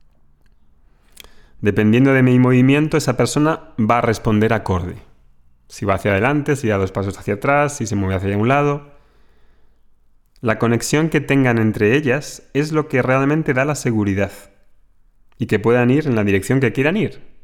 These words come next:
en su vida. Y en general, cuanto más libertad más seguridad.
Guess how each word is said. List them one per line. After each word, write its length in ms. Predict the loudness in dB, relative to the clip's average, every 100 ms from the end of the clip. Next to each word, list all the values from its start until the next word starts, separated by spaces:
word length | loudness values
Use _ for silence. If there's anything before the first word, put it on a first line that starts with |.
| -20 -20 -8
en 100 | -4
su 140 | -2
vida. 220 | -2 -2 -6 -18 _ _ _ _ -20 _ _ _
Y 100 | 0
en 100 | 0
general, 600 | 2 0 2 0 0 -6 -18 -20 _ -6
cuanto 360 | 0 0 0 0
más 220 | 0 0
libertad 580 | 2 2 0 -2 -4 -4 -16 -20 -20 _ _ _ _ -6
más 300 | -2 -2 -2
seguridad. 580 | -4 -2 -4 -6 -12